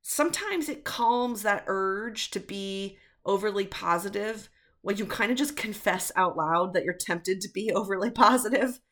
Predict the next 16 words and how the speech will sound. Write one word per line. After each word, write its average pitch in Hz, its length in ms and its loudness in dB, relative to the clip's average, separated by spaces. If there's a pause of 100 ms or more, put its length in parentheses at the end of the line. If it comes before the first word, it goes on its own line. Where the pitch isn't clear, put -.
(480)
Uh, 196 440 10
sometimes 302 500 4
just 262 240 2
saying 220 320 6
that 196 380 8
allows 185 420 6
me 202 100 0
to 180 120 -2
relax 165 520 -2
a 220 60 -2
little 196 260 -4
bit. 208 400 -2 (360)
So - 160 -8
that's 190 260 -2
one 180 220 -2
option. - 580 -6